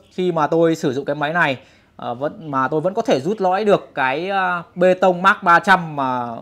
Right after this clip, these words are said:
có lõi thép bên trong, lõi thép phi mười bên trong rất là ok. Tất nhiên thì, ờ, để mà sử dụng, ờ, rút lõi được một cái mũi như thế thì cái máy này sử dụng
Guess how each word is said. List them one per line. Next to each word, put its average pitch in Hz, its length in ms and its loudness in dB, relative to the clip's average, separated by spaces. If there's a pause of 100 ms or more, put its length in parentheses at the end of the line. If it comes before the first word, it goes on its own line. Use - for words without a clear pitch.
(140)
có 143 180 2
lõi 175 160 0
thép 214 160 -4
bên 170 140 -2
trong, 165 180 4 (100)
lõi 151 160 -4
thép 202 200 -4
phi 175 120 -4
mười 160 180 2
bên 139 120 -4
trong 151 220 0
rất 196 120 0
là 170 60 0
ok. 156 320 4 (580)
Tất 214 100 -6
nhiên 226 220 6
thì, 170 260 2
ờ, 139 160 4 (640)
để 180 200 6
mà 202 100 0
sử 185 120 -2
dụng, 165 340 -2
ờ, 143 180 0
rút 226 140 0
lõi 233 180 4
được 175 160 2
một 139 80 -2
cái 151 120 2
mũi 220 200 0
như 220 60 0
thế 185 340 4
thì 135 480 -4
cái 143 100 0
máy 156 180 -2
này 170 200 -2
sử 139 140 -6
dụng 147 160 -4